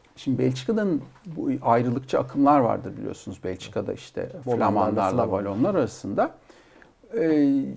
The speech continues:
Speaker 1: ikisi de ayrılmak isterler ama bir konuda uzlaşamazlar. Brüksel ne olacak? Brüksel'i çünkü yani bölemezsiniz.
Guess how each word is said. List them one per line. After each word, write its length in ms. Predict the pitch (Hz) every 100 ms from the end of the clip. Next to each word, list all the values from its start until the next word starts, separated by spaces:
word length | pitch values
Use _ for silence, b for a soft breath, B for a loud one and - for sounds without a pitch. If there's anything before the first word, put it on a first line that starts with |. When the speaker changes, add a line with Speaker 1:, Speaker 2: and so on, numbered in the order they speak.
| -
Speaker 1:
ikisi 300 | 196 - -
de 40 | 175
ayrılmak 440 | 156 156 226 269
isterler 480 | - - 135 269 349
ama 280 | 277 330 254
bir 60 |
konuda 300 | 285 247 226
uzlaşamazlar. 880 | 302 226 226 214 233 185 117 117 127
Brüksel 360 | 180 196 170 135
ne 100 | 113
olacak? 320 | 90 - - - _ b b b b _ -
Brüksel'i 560 | 180 208 - 170 156 127
çünkü 340 | 131 123 131 - - -
yani 360 | 117 123 123 120 120 123
bölemezsiniz. 920 | 135 170 147 131 - - 320 -